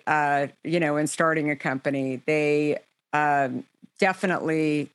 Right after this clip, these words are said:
will have harder days than maybe if they go into work inside of a large, sure thing company. Um, and, but the promise of being able to create something that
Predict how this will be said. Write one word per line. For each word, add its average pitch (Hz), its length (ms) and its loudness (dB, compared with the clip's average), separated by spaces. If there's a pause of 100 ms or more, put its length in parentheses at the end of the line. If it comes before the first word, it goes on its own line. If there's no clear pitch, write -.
will 151 220 0
have 151 200 0
harder 143 460 0
days 135 560 0
than 143 200 0
maybe 147 260 2
if 139 140 -2
they 147 120 2
go 143 320 2
into 139 500 -2 (440)
work 226 280 4
inside 175 320 2
of 139 100 -2
a 147 200 0 (320)
large, 160 420 4
sure 175 320 0
thing 151 380 -2
company. 143 640 -4 (360)
Um, 151 500 0 (200)
and, 170 560 0
but 196 240 -2
the 196 60 -2
promise 220 760 0
of 151 200 -8
being 170 220 0
able 156 400 0
to 151 460 0 (280)
create 170 500 2
something 95 580 -6 (420)
that 156 400 2